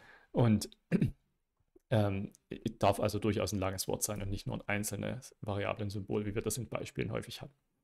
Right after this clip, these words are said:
Ähm, und zu guter Letzt lege ich noch fest, eine Startvariable aus den Variablen V. Es muss also auch klar sein, wo beginnt denn eigentlich die Ableitung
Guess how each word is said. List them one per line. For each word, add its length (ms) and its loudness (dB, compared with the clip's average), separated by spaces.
Ähm, 260 8
und 160 6
zu 100 6
guter 220 8
Letzt 440 6
lege 360 8
ich 180 4
noch 120 2
fest, 420 4
eine 220 8
Startvariable 960 2
aus 220 4
den 180 0
Variablen 480 0
V. 340 0
Es 120 -4
muss 180 4
also 200 6
auch 140 0
klar 260 4
sein, 260 0
wo 100 6
beginnt 380 2
denn 120 4
eigentlich 300 -2
die 120 0
Ableitung 500 -2